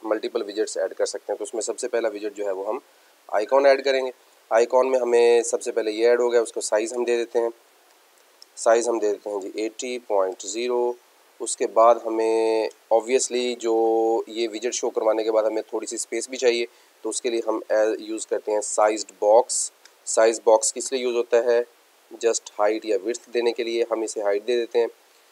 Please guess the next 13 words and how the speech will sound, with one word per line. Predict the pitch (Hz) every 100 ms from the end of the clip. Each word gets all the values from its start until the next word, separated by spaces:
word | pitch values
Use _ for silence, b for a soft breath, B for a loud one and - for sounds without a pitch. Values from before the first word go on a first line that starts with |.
| b _ _ _ _ - 110
Height | 117 123
हम | 120
दे | 113
देते | 104 -
हैं | 104
फिफ्टीन | - 120 - _ 135 127 127 127 123
पॉइंट | 107 98 101 98 - - -
ज़ीरो। | 95 98 113 120 120 120 -
अब | 117
उसके | 120 -
बाद | 107 107
हमें, | 104 101
अ, | - _ _ - 107 104